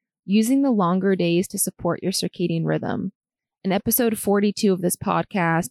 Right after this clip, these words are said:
I talk about supporting your circadian rhythm. I talk about the importance of exposing your naked eye to natural light first thing in the morning,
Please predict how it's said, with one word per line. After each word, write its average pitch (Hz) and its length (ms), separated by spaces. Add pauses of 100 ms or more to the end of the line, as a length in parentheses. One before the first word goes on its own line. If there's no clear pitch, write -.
(100)
I 190 80
talk 190 300
about 185 320
supporting 180 480
your 175 80
circadian 165 480
rhythm. 180 400 (400)
I 202 40
talk 196 180
about 180 200
the 185 120
importance 185 420
of 170 100
exposing 175 880
your 175 220
naked 170 380
eye 180 420
to 196 80
natural 160 400
light 170 340
first 190 240
thing 160 120
in 151 80
the 170 80
morning, 233 600